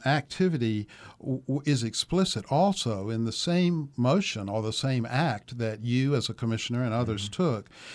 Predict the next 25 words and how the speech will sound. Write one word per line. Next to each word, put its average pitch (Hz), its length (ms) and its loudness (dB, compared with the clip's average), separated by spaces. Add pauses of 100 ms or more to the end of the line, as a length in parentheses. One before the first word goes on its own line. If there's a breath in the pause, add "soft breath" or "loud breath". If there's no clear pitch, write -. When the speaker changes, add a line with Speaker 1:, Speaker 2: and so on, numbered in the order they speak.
(120)
Speaker 1:
in 139 160 4
affirming 160 500 4
the 123 100 2
right 139 300 4
of 107 100 -2
Israel 120 400 0
to 101 180 -6
exist 107 560 -2
as 107 140 -4
a 104 80 -4
sovereign 117 500 2
nation 120 540 -2
within 113 300 -2
secure 139 640 -2
and 113 220 -6
internationally 113 840 0 (380 loud breath)
recognized 120 680 0
borders. 117 580 -2
We, 117 340 -2
we 135 200 0
are 117 120 0
very 110 600 2
supportive 107 600 -6
of 101 160 -8
Israel. 101 460 -6